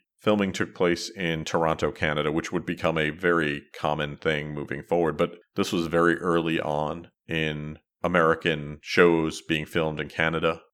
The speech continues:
and that would cause a good amount of headaches for people working on the show and working for the show. It was also quite isolating because there wasn't a big film industry up there. The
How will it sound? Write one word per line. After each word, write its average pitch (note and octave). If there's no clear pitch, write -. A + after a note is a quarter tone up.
and D2+
that C#2+
would C#2+
cause D2+
a C#2+
good A2
amount D#2+
of C#2+
headaches E2
for -
people -
working E2
on E2
the D#2+
show D2
and D2+
working D2
for F2
the D#2+
show. -
It -
was F2
also E2+
quite -
isolating D2+
because D#2
there D#2+
wasn't D#2
a D2
big D2
film F#2+
industry E2
up -
there. D#2
The D#2